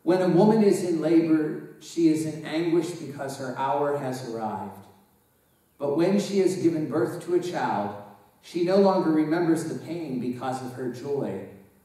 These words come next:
that a child has been born into the world. So you also are now in anguish, but I will see you again, and your hearts will rejoice,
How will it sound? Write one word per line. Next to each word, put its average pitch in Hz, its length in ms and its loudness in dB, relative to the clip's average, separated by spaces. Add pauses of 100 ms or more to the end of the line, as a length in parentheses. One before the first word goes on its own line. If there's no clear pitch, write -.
(140)
that 143 100 -2
a 131 100 -2
child 147 540 -2
has 127 140 -4
been 127 260 -6
born 110 600 -6
into 117 360 -8
the 113 100 -6
world. 104 540 -6 (1500)
So - 260 -4
you 185 340 4
also - 680 -2 (320)
are 127 160 -6
now 131 340 -2
in 127 100 -6
anguish, 113 480 -10 (880)
but 139 120 -2
I 170 140 2
will 170 140 0
see 202 280 -2
you 202 160 6
again, 123 840 0
and 143 140 -10
your 156 240 2
hearts 165 420 0
will 151 200 4
rejoice, 127 840 -4